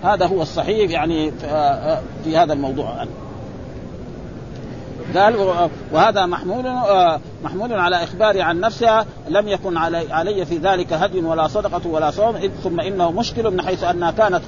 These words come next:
قارنة، والقارن يلزمه الدم كذلك، وكذلك المم-، المتمتع، ويمكن أن يتأول هذا على أن المراد لم يجب ع-، ع-، علي دم، آه، ارتكاب شيء من، إيه؟ محظورات الإحرام كالطيب وستر الوجه وقتل الصيد وإزالة الشعر وظفر وغير ذلك".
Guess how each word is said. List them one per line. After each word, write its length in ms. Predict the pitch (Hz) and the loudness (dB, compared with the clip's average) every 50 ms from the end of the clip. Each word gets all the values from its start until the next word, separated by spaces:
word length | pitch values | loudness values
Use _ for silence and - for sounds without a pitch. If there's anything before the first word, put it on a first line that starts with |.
| - | 2
قارنة، 340 | 196 202 185 180 170 151 143 - - - - - 139 | 4 4 4 4 2 -2 -6 -8 -10 -14 -14 -8 -4
والقارن 440 | 151 170 175 - - 233 233 214 202 | -2 -2 -2 2 4 4 4 4 2
يلزمه 480 | 190 185 170 170 151 214 214 196 170 175 | 0 -4 -4 -4 -4 -6 -4 -4 -4 -4
الدم 280 | 147 139 208 196 170 127 | -2 0 0 0 0 -2
كذلك، 380 | 180 165 160 196 202 185 185 - 180 170 156 | -4 -2 0 0 0 0 0 -2 -2 -2 0
وكذلك 460 | 165 156 175 165 196 208 185 - 185 | -2 -2 -2 0 0 0 0 0 -2
المم-، 340 | 170 160 160 156 156 156 151 - - | -4 -4 -2 -4 -4 -4 -6 -8 -8
المتمتع، 680 | 170 170 170 156 160 165 202 190 - - 240 240 247 - - - - - - | -8 -8 -6 -6 -6 -4 -4 -4 -2 0 2 2 2 2 -2 -6 -14 -6 0
ويمكن 340 | 170 196 233 254 240 - 202 | 2 2 2 2 0 -2 0
أن 180 | 190 180 180 180 | 0 0 0 0
يتأول 420 | - - 170 202 214 202 185 170 | 0 0 2 2 2 4 4 4
هذا 260 | 175 185 208 202 180 | 4 4 4 4 4
على 280 | 175 156 170 185 170 180 | 2 2 2 2 2 0
أن 140 | 196 190 180 | 0 -2 -2
المراد 380 | 170 160 165 175 202 196 170 | -2 0 0 2 2 2 2
لم 140 | 170 185 180 | 2 0 0
يجب 340 | 180 190 220 202 185 180 165 | 0 0 0 0 0 0 0
ع-، 260 | 156 160 170 170 156 160 | 2 2 2 0 0 0
ع-، 260 | 156 156 160 160 147 - - - - - - - | 2 2 4 2 2 -2 -6 -10 -12 -12 -6 -2
علي 420 | 143 156 160 180 214 202 190 180 | 2 2 4 4 4 4 4 2
دم، 340 | 160 147 202 202 185 170 151 127 - - - - | 4 4 4 4 4 2 0 -2 -4 -8 -4 0
آه، 20 | 151 | 2
ارتكاب 680 | 180 208 214 175 185 156 147 165 143 - 202 202 175 175 | 2 2 2 0 -2 -4 -4 -4 0 2 2 4 4 2
شيء 340 | 165 - 208 220 202 180 175 | 0 0 0 0 0 -2 -2
من، 140 | 170 170 | -2 -2
إيه؟ 180 | 165 170 180 196 | -2 -2 -2 -2
محظورات 580 | 196 185 175 151 - 160 170 185 202 196 - 190 | -2 -2 -4 -4 -4 -4 0 0 0 0 0 -2
الإحرام 480 | 160 160 143 165 156 190 208 214 196 | -4 -4 -2 0 2 4 4 4 2
كالطيب 440 | 156 - 202 - - 196 202 202 185 | 0 -4 -4 0 2 4 6 6 4
وستر 360 | 170 147 - 190 - - 170 | 2 0 -2 -4 -4 -2 -2
الوجه 420 | 170 151 156 180 202 190 190 202 196 | -2 0 2 2 2 2 2 2 2
وقتل 360 | 185 156 175 185 180 - 165 | 2 2 0 -2 -4 -4 -4
الصيد 400 | 165 143 - - 196 202 196 175 | -6 -4 -2 2 2 2 2 2
وإزالة 420 | 180 156 156 165 185 190 180 135 131 | 0 0 0 2 2 2 2 2 0
الشعر 420 | 170 156 - - 196 196 202 208 196 | -2 -4 -2 0 2 2 4 4 2
وظفر 440 | 175 160 151 190 202 180 196 185 165 | 2 0 0 0 -2 -2 -2 -2 -2
وغير 400 | 170 160 147 165 160 147 160 170 | -2 -2 0 0 0 0 0 0
ذلك". 220 | 160 151 135 117 | 2 2 0 0